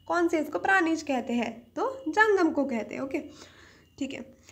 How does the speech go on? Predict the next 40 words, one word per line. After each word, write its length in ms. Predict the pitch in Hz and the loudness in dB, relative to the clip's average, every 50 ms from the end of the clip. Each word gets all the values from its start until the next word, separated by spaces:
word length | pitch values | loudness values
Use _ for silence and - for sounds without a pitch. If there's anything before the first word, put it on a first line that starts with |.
| - _ - | -14 _ -2
तो 80 | 320 | 2
जांगम 380 | 294 320 285 277 277 294 320 311 | 6 6 6 6 4 2 0 0
के 100 | 330 349 | -2 -2
प्रकार 360 | 349 320 277 269 277 277 285 | 0 0 0 2 4 4 4
कौन 220 | 285 285 277 277 | 2 2 0 0
कौन 200 | 269 269 262 269 | 2 2 0 2
से 120 | 262 269 262 | 2 2 2
हैं? 280 | 247 247 277 392 - - - - - - | 2 2 0 -2 -4 -8 -14 -16 -8 -2
तो 60 | 277 | 0
इसके 220 | 277 277 277 330 320 | 0 0 0 -2 -4
चार 260 | 311 294 240 226 226 | 0 0 0 0 0
प्रकार 360 | - 233 226 233 233 226 226 | -2 -4 -4 -2 -2 -2 0
हैं, 280 | 247 277 403 - - - - | 0 -2 -2 -2 -6 -8 -4
जरायुज, 720 | 247 - 247 233 220 226 226 220 220 240 311 427 440 453 - - - - - - _ _ - | -2 0 0 0 0 0 0 0 0 0 0 -2 -2 -2 -6 -12 -18 -20 -20 -20 _ _ -8
अंडज, 580 | 233 226 220 214 220 214 226 254 392 494 480 - - - _ _ _ _ _ _ _ _ _ _ _ - 311 | -6 -4 -4 -4 0 2 4 4 4 4 2 -4 -12 -18 _ _ _ _ _ _ _ _ _ _ _ -14 -8
जरायुज, 640 | 247 - 247 226 226 220 220 240 285 370 - - | -4 -2 -2 0 0 -2 -2 -2 -2 -4 -4 -4
अंडज, 420 | - 240 226 220 220 233 285 330 | -4 -4 -4 -2 -2 0 0 0
स्वेदज 520 | - - 269 247 220 214 202 - 294 - - | -2 -4 -6 -4 -4 -2 0 0 0 0 0
और 120 | 392 427 | 2 4
उद्भिज। 440 | 415 302 262 240 233 190 - - - | 4 4 4 2 0 -2 -4 -4 -6
ऐसे 220 | - 240 - 330 480 - - - - - - 262 | -6 -4 -4 -4 -6 -6 -8 -14 -14 -12 -10 -10
इसके 200 | - - - 480 - - - - - - - - | -6 -4 -4 -4 -4 -6 -14 -18 -20 -20 -12 -8
कितने 200 | - 247 269 262 | -6 -4 -2 -2
प्रकार 320 | 254 254 254 262 269 269 339 | 0 0 0 2 2 4 4
हैं? 160 | 494 571 - - - - - - - - - - - - - - | 2 2 0 -4 -14 -20 -20 -20 -20 -20 -20 -20 -20 -12 -2 2
चार 180 | 302 233 190 | 4 4 4
प्रकार 400 | - - - - - - - - | 4 0 -6 -10 -10 -8 -8 -8
हैं। 400 | - - - - - - - - - | -8 -10 -12 -14 -16 -20 -12 -6 -2
अब 80 | 269 | 2
हम 140 | 349 349 339 | 4 4 4
जरायुज 460 | 311 311 285 311 320 349 392 415 415 | 4 4 4 4 4 6 4 4 4
के 100 | 415 370 | 2 2
बारे 200 | 339 339 320 302 | 4 4 4 4
में 140 | 294 285 269 | 4 2 2
देखेंगे, 360 | 254 269 262 269 254 247 262 | 2 2 2 0 2 2 2
तो 120 | 254 262 285 | 2 2 0
जरायु 420 | 254 277 254 254 247 294 330 359 | 2 2 4 4 6 6 6 4
मतलब 360 | 349 370 349 - 349 339 349 | 4 4 2 2 0 0 0
कि 140 | - 403 427 | 2 2 2
अपरा, 380 | 427 - 302 294 - 349 330 | 4 4 2 4 4 4 4